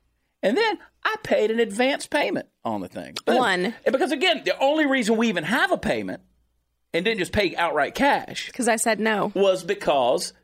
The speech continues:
Speaker 1: we like to keep the credit good.
Speaker 2: Yes.
Speaker 1: Like to keep the credit good.
Speaker 2: Right.
Speaker 1: I've been in a place in my life where credit wasn't good. It was phenomenal. Then boom, it fell off.
Speaker 2: Mm-hmm.
Speaker 1: And I haven't had a credit card since two thousand seven.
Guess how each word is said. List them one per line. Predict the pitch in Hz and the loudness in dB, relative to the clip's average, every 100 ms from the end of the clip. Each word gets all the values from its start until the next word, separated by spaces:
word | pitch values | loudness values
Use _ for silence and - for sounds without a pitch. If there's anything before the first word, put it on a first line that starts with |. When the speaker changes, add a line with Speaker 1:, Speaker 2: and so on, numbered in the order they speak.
| _ _ | _ _
Speaker 1:
we | - 175 | 0 2
like | 175 113 120 - | 4 2 2 -2
to | - | -8
keep | - 117 117 - _ _ _ | -4 -2 -2 -4 _ _ _
the | - | -4
credit | - 381 - | 0 0 0
good. | 226 - - | -2 -4 -4
Speaker 2:
Yes. | 190 - - - - | -4 -2 -4 -6 -6
Speaker 1:
Like | 117 - | -4 -2
to | |
keep | - - | -2 -6
the | |
credit | - 294 240 | -4 -4 -2
good. | 220 | -2
Speaker 2:
Right. | 185 - | -2 0
Speaker 1:
I've | 143 165 | -2 0
been | 170 196 | 0 2
in | 196 | 0
a | |
place | 190 180 175 180 | 2 2 2 2
in | 131 | 0
my | 139 | 2
life | 175 165 165 | 4 4 2
where | 151 | 0
credit | 120 - 143 - | 0 2 0 2
wasn't | 147 147 131 | 0 0 0
good. | 147 | 0
It | 165 | 0
was | - | -2
phenomenal. | - 123 151 175 180 | -2 2 2 2 2
Then | 139 113 | 2 2
boom, | 147 170 | 2 2
it | 156 | -2
fell | - 131 | 0 2
off. | 127 165 226 - - | 4 2 0 -6 -6
Speaker 2:
Mm-hmm. | 214 220 220 - | -2 -2 -4 -4
Speaker 1:
And | 143 131 | -2 0
I | 220 | 0
haven't | 220 131 127 | 0 0 0
had | 131 | 0
a | 120 | 0
credit | - 202 - | 0 -2 0
card | 123 110 107 | 0 0 -2
since | - | -8
two | - 135 | -4 -2
thousand | 120 107 98 92 | 0 -2 -4 -8
seven. | - - 135 101 - | -12 -2 -2 -2 -10